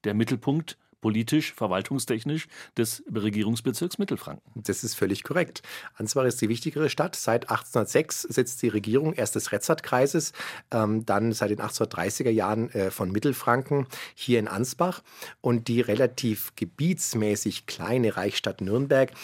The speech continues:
Speaker 2: ist ja erst später, achtzehnhundertzehn, äh, nach Mittelfranken gekommen, beziehungsweise nach Bayern.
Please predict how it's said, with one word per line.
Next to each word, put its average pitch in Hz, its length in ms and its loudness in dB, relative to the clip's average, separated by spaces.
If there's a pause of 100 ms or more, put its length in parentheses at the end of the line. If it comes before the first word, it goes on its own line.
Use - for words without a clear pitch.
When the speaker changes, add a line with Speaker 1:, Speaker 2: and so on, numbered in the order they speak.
(260)
Speaker 2:
ist 120 200 -2
ja 123 80 2
erst - 440 -2
später, - 640 -2
achtzehnhundertzehn, 107 760 0 (280)
äh, 101 120 -2
nach - 160 -6
Mittelfranken 101 600 -4
gekommen, 101 440 -2
beziehungsweise 92 340 -6
nach - 40 -18
Bayern. 127 400 0